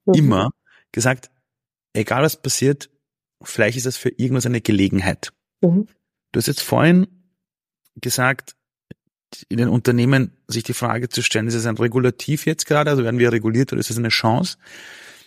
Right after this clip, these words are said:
Speaker 2: Und was du gerade auch alles erzählt hast, ist, es passieren gerade auf der Welt Dinge, also, äh, auf der Welt gab's immer schon Krisenherde. Es gab
Speaker 1: Mhm.
Speaker 2: immer schon Themen, nur aktuell werden, wir bekommen es natürlich ganz stark mit, ist auch wichtig. Und du hast aber so Ta-,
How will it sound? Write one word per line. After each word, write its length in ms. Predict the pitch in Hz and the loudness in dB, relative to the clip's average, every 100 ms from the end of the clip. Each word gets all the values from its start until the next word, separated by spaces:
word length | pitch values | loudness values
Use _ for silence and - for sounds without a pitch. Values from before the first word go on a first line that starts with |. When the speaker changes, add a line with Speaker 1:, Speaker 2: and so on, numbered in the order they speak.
| _ | _
Speaker 2:
Und 120 | 120 | -2
was 100 | 127 | 0
du 100 | - | 2
gerade 140 | 131 127 | 0 0
auch 100 | 117 | 0
alles 300 | 135 123 131 | 0 0 -2
erzählt 280 | 135 151 147 | -2 -2 0
hast, 200 | 127 - | -2 -2
ist, 240 | 101 - _ _ _ _ _ | -6 -8 _ _ _ _ _
es 120 | - - | -10 -6
passieren 260 | - 165 | 0 0
gerade 140 | 147 139 | 2 0
auf 80 | |
der 120 | - 123 - | 0 -6 -4
Welt 460 | 113 120 143 - 147 | -2 -2 -2 -6 0
Dinge, 460 | 151 156 160 165 _ _ - | 2 2 0 -2 _ _ -4
also, 180 | 117 123 | 0 2
äh, 200 | - 131 - - 123 | 0 -4 -4 -6 -4
auf 120 | - - | -4 -2
der 100 | 131 | 0
Welt 120 | 127 | 0
gab's 200 | 135 - | -2 0
immer 160 | 131 120 | -2 -2
schon 100 | 104 | -2
Krisenherde. 600 | 101 92 95 80 80 - | -2 -4 -4 -6 -8 -10
Es 140 | 90 | -6
gab 120 | - 165 | 0 2
Speaker 1:
Mhm. 60 | |
Speaker 2:
immer 100 | - | 4
schon 200 | 107 113 | 2 -4
Themen, 260 | _ - 104 | _ -8 -2
nur 140 | 117 | 2
aktuell 340 | 104 - 113 117 | 0 0 0 2
werden, 420 | 113 - 90 - - - | 0 -2 -10 -10 -10 -8
wir 160 | 113 123 | -4 -2
bekommen 260 | 127 127 | -2 -2
es 60 | 127 | -2
natürlich 300 | 113 123 - | -4 -6 -4
ganz 180 | 120 113 | -4 0
stark 200 | 117 104 | -2 0
mit, 140 | 120 | -2
ist 60 | 123 | 0
auch 140 | 107 | 0
wichtig. 400 | 135 - 151 143 - - - - - - - | 0 0 0 -2 -10 -20 -18 -16 -16 -16 -2
Und 60 | |
du 60 | 123 | 0
hast 100 | 131 | 2
aber 100 | 139 | 2
so 120 | 151 | 2
Ta-, 160 | - | -2